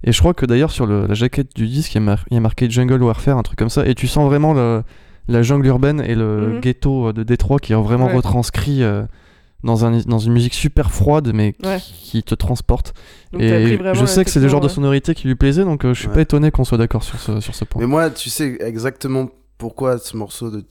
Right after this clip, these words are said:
Speaker 3: t'a fait penser à moi, c'est que c'est du, c'est du, c'est du vieux futur en fait. C'est
Speaker 1: Ouais.
Speaker 3: du,
Speaker 2: Mhm.
Speaker 3: c'est un, c'est une vision du futur. Donc il y a, c'était quoi, quatre-vingt-seize, je crois ?
Speaker 1: Euh,
Speaker 3: Il y a
Speaker 1: ouais,
Speaker 3: vingt,
Speaker 1: je crois, ouais.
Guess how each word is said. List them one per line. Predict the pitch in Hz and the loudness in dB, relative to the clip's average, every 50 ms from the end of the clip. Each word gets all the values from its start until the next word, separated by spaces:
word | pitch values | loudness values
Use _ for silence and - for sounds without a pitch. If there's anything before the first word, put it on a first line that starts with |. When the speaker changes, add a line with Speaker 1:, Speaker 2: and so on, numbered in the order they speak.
| - _ - _ - - | -20 _ -20 _ -20 -20
Speaker 3:
t'a | - 98 | -20 -18
fait | - 101 - | -16 -14 -12
penser | 87 95 - - 110 | -12 -12 -10 -8 -6
à | 98 | -6
moi, | 113 131 131 | -4 -4 -6
c'est | - - 101 | -8 -10 -14
que | - - | -12 -12
c'est | - - 98 | -12 -12 -10
du, | 95 101 101 95 87 85 87 104 - _ _ _ _ _ _ _ _ _ _ _ | -10 -10 -8 -8 -8 -10 -12 -14 -18 _ _ _ _ _ _ _ _ _ _ _
c'est | _ - - - 110 | _ -16 -12 -12 -10
du, | 107 104 107 107 107 107 | -10 -8 -8 -6 -6 -6
c'est | 104 - 110 | -8 -8 -8
du | 110 113 113 | -6 -6 -6
vieux | 110 117 127 131 | -2 0 0 0
futur | - - 127 - - 139 123 | 0 -2 -6 -4 -2 -2 -2
en | 104 90 | -2 -4
fait. | 90 92 - - - | -8 -10 -16 -16 -18
C'est | - - 117 | -8 -2 0
Speaker 1:
Ouais. | 110 110 120 | 2 4 4
Speaker 3:
du, | 117 104 | 2 2
Speaker 2:
Mhm. | 101 101 104 110 101 208 202 - _ _ _ _ _ _ _ _ | 0 0 0 0 -2 -4 -6 -10 _ _ _ _ _ _ _ _
Speaker 3:
c'est | - - - 113 | -14 -6 -4 0
un, | 110 113 113 110 | 0 0 0 0
c'est | 101 - 123 | -2 -2 0
une | 120 123 127 | 0 0 0
vision | 127 143 139 135 156 156 | 0 0 0 0 2 0
du | 151 139 | 0 -2
futur. | - 131 123 - - 143 151 - | -4 -8 -8 -6 -6 -6 -6 -6
Donc | - 110 - - | -10 -10 -6 -2
il | |
y | 110 | 0
a, | 104 104 107 104 - - - 113 110 104 95 92 92 92 92 92 92 92 92 92 90 - - | 0 0 -2 -4 -8 -12 -12 -12 -12 -12 -14 -16 -18 -20 -20 -18 -18 -20 -20 -20 -20 -20 -20
c'était | - - - - | -20 -18 -16 -14
quoi, | - - 85 | -12 -10 -10
quatre-vingt-seize, | 92 107 - - 120 117 - - 135 135 131 | -10 -8 -6 -6 -6 -6 -4 -4 -6 -6 -6
je | 131 | -8
crois ? | - 131 131 139 _ _ _ - | -10 -10 -10 -12 _ _ _ -4
Speaker 1:
Euh, | 110 95 85 | -2 0 0
Speaker 3:
Il | 82 78 | 2 2
y | 71 | 2
a | 65 - - | 2 0 2
Speaker 1:
ouais, | 98 104 110 107 | 2 2 4 4
Speaker 3:
vingt, | 127 | 4
Speaker 1:
je | 135 123 107 | 2 2 0
crois, | - - - 104 101 | 2 2 2 4 2
ouais. | 98 98 | 2 0